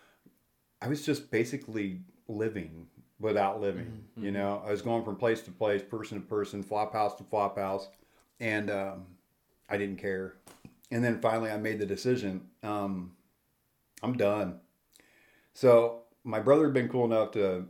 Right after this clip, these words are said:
Speaker 1: let me use his upstairs apartment by his law office for a little bit. And mostly that's stuff that I, it was really personal, that I,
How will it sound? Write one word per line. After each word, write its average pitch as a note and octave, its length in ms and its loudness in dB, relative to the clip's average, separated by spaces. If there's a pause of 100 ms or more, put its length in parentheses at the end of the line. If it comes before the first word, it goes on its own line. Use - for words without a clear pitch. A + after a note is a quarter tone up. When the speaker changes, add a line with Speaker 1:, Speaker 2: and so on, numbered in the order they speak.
Speaker 1:
let G#2+ 160 0
me A2+ 80 -4
use G#2 160 -4
his G2+ 160 -8
upstairs G2 400 -2
apartment G2+ 460 -2 (220)
by F#2+ 120 0
his F2+ 140 -6
law F#2+ 260 4
office F2+ 220 -6
for - 140 -6
a F#2 40 0
little F#2 180 -4
bit. F#2 220 -2 (760)
And G#2 100 -8
mostly A#2 340 4
that's G#2 220 -2
stuff G#2 300 -2
that G2+ 120 -2
I, F#2 120 2
it - 500 -12
was G2 100 0
really G#2 160 4
personal, G2+ 520 -4
that G2 100 2
I, F#2+ 80 0